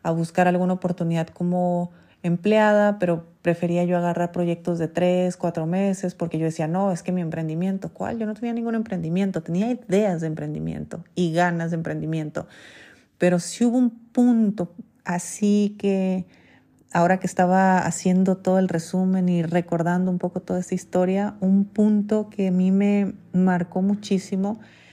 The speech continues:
que fue el día que yo acepté que no era emprendedora, porque lo sabía, obviamente. Yo sabía de dónde venía y sabía hacia dónde quería ir, pero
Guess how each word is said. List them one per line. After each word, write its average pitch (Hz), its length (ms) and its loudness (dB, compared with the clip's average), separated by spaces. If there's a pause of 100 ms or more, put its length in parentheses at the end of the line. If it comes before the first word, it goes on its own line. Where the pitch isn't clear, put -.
(300)
que 208 100 0
fue 202 200 0
el 208 120 2
día 214 200 2
que 202 100 -2
yo 185 100 2
acepté 196 420 -4
que 196 100 -4
no 180 80 0
era 175 80 -2
emprendedora, 156 680 -4 (1120)
porque 165 240 0
lo 147 100 -2
sabía, 160 560 4
obviamente. 160 720 -2 (360)
Yo 139 140 -6
sabía 190 640 2
de 170 80 0
dónde 151 220 0
venía 202 420 2
y 208 60 -4
sabía 175 420 0
hacia 185 180 -4
dónde 165 180 -2
quería 160 340 -2
ir, 143 240 -2 (580)
pero 180 640 2